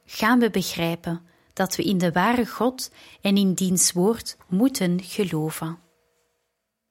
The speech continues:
Jesaja eenenveertig, vers vier leert ons: "Ik alleen, Yahweh, de allereerste, die ook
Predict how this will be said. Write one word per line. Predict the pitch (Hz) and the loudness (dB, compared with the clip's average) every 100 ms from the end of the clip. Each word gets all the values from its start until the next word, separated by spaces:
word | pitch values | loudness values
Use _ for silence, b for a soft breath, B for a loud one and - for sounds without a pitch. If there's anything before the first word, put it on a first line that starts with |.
| _ _ _ _ _ _ _ _ _ _ _ _ _ _ _ _ _ _ _ _ _ _ - | _ _ _ _ _ _ _ _ _ _ _ _ _ _ _ _ _ _ _ _ _ _ -4
Jesaja | 196 208 - 202 240 226 233 - | 0 2 4 4 4 4 2 0
eenenveertig, | 208 202 185 165 208 247 254 233 220 - | 0 2 2 0 0 0 0 -2 -2 -2
vers | 180 175 - | -2 0 0
vier | - 233 220 | 0 -2 0
leert | 196 240 247 185 | 0 -2 -2 -4
ons: | 190 220 - - b b b b b _ _ _ _ _ _ | 0 2 2 0 b b b b b _ _ _ _ _ _
"Ik | 262 277 233 | -2 0 0
alleen, | 196 175 170 175 175 _ _ | 2 2 0 -2 -6 _ _
Yahweh, | 180 170 185 220 220 214 220 _ _ _ _ _ _ | -4 0 2 0 0 -2 -4 _ _ _ _ _ _
de | - 180 | -4 0
allereerste, | 202 262 233 - 233 269 - - 214 226 _ _ _ - | 2 2 0 0 0 2 2 2 -2 -4 _ _ _ -8
die | 190 196 | -4 -2
ook | 165 196 240 - | 0 0 -2 -6